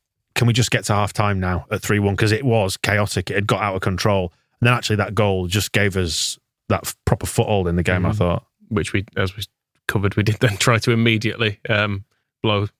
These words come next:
Speaker 2: by giving them a chance at the other end. But yeah, it was, um, it, it wasn't really coming. The first goal when we scored, it had been coming. I didn't think the second one had at all. It was,
Speaker 1: Mm.
Speaker 2: um, it was out of nowhere. But
Speaker 1: Mind
Speaker 2: I
Speaker 1: you,
Speaker 2: mean,
Speaker 1: we, we looked a bit shapeless early on, though. We, we hadn't quite got ourselves sorted. In
Speaker 2: first
Speaker 1: the
Speaker 2: few minutes were
Speaker 1: yeah.
Speaker 2: terri-,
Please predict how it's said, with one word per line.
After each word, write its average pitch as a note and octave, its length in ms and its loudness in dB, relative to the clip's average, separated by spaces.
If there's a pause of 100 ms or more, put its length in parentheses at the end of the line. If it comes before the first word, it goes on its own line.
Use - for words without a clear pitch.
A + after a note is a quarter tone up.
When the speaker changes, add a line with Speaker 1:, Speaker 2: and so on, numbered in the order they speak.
(100)
Speaker 2:
by G#2 140 0
giving G#2 180 -2
them G#2 120 2
a G#2 60 2
chance G#2 260 -2
at F#2 60 -4
the G#2 80 0
other F#2+ 140 2
end. F#2+ 120 -2
But G2 100 -2
yeah, F#2 140 0
it D#2+ 100 -10
was, F#2+ 260 -4
um, F#2 280 -2 (360)
it, - 140 -14 (180)
it D#3+ 80 0
wasn't D#3+ 280 0
really C#3+ 260 2
coming. C3 220 0
The C3 80 0
first F#3 280 0
goal A2+ 120 -2
when A2 120 0
we A2 60 0
scored, G2+ 260 -4
it G#2+ 100 -4
had A2 100 -2
been A2 140 -2
coming. G#2+ 320 -2
I A2 80 -4
didn't A#2 220 -2
think A2 120 0
the A2 80 -2
second G#2+ 280 -2
one G#2 120 2
had G#2+ 140 0
at A2 160 -6
all. G#2 260 -2
It G#2+ 120 -2
was, G2 200 2
Speaker 1:
Mm. G#2 100 2
Speaker 2:
um, G2 140 -4 (640)
it - 40 -4
was C3 80 2
out A#2 140 2
of G#2 60 -2
nowhere. G#2 320 2
But - 280 -6
Speaker 1:
Mind A3+ 140 2
Speaker 2:
I E3+ 80 4
Speaker 1:
you, F#3+ 60 4
Speaker 2:
mean, G#3+ 100 0
Speaker 1:
we, G#3 140 0
we - 20 -
looked G#3 180 -2
a - 40 -4
bit B2 120 -2
shapeless A2 480 -2
early A2 240 2
on, C#3+ 160 2
though. A2 80 2
We, G2+ 160 -2
we A#2+ 140 0
hadn't A#2 140 -2
quite A2+ 200 -2
got A2 120 -2
ourselves G2+ 360 -2
sorted. G#2+ 380 0
In G2+ 80 2
Speaker 2:
first G2 160 0
Speaker 1:
the F3+ 60 2
Speaker 2:
few C#3+ 60 2
minutes C#3 300 0
were B2 80 0
Speaker 1:
yeah. A#2+ 100 2
Speaker 2:
terri-, C#3+ 220 -2